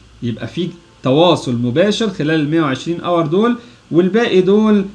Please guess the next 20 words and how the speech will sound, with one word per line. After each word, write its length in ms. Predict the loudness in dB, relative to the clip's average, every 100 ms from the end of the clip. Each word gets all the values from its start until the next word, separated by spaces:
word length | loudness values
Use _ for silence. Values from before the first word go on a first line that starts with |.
| -4
ممكن 340 | -2 0 0
إن 200 | 2 2
ما 60 | 2
يبقاش 280 | 0 -2 -4
فيه 280 | -2 -2
تواصل 400 | 0 0 0 0
مباشر. 420 | -2 -2 -4 -6 -12 -14 -20 -20 -20 -16 0
الباقي 460 | 2 4 2 2 0
دول 360 | 2 2 2
اللي 180 | 0 2
هم 200 | 2 2
عبارة 340 | 0 2 2 2
عن 400 | 2 0 -2 -8 -12 _ -10
مشاركاتك، 800 | -6 -2 0 0 2 2 2 -2
حضورك 440 | -4 0 2 2 0
للمحاضرة 680 | -2 -2 0 0 2 0 0
وليس 300 | -4 -4 -6
السيمينار، 560 | -6 -4 -2 0 -2 -4
حضورك 320 | -4 -4 -2 -2
للمحاضرة، 600 | -4 -2 -4 0 -2